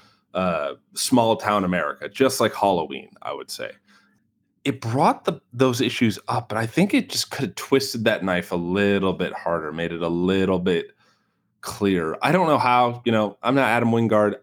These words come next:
I'm not a Hollywood screenwriter. I don't know what I'm doing. I just have a silly podcast.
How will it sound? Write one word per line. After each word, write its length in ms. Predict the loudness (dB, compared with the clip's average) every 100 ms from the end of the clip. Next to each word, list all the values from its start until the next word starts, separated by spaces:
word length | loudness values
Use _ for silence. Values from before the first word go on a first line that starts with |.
| -4
I'm 120 | 0
not 140 | 2
a 40 | 4
Hollywood 380 | 4 2 0 -2
screenwriter. 640 | -2 0 2 2 0 -2 _ _ _
I 120 | 0
don't 120 | 2
know 80 | 2
what 120 | 2
I'm 120 | 2 2
doing. 300 | 0 0 -2
I 60 |
just 120 | -4
have 140 | -4 -4
a 40 |
silly 240 | -4 -4 -4
podcast. 600 | -4 -8 -12 -16 -16